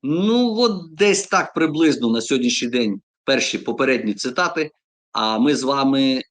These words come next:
можемо лише подякувати Збройним силам України, які тримають рубежі нашої країни і дають нам можливість з вами обговорювати це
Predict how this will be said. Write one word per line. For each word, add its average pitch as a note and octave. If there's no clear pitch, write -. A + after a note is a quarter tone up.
можемо A#2
лише A2
подякувати A2+
Збройним A2+
силам A2+
України, G#2+
які G2+
тримають G#2+
рубежі G2
нашої F#2+
країни C#3+
і A2
дають G#2+
нам G#2
можливість G#2+
з -
вами G#2+
обговорювати G2
це G2